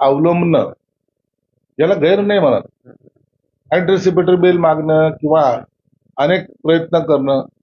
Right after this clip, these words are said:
नाही झाले तर शरण जातील ना. म्हणून याच्यासाठी मुख्यमंत्र्यांनी काहीतरी दबाव आणला, हे आम्हाला तरी ते योग्य वाटत नाही.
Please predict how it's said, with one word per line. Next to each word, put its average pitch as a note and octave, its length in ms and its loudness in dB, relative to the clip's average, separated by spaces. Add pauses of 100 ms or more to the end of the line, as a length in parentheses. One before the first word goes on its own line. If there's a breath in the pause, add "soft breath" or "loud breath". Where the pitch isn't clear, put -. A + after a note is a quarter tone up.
(380)
नाही B3+ 220 0
झाले A3 240 0
तर C4 80 -8
शरण C#4 300 0
जातील E3 260 -2
ना. - 260 -6 (920)
म्हणून G#3 340 0
याच्यासाठी G3+ 580 0
मुख्यमंत्र्यांनी G#3 840 0
काहीतरी A#3+ 240 2
दबाव F3 280 2
आणला, D3 360 2 (560)
हे G#3+ 240 -2 (580)
आम्हाला G3 320 2
तरी G#3+ 220 2
ते F#3+ 120 4
योग्य D#3 220 2
वाटत C3 340 2
नाही. B2 220 0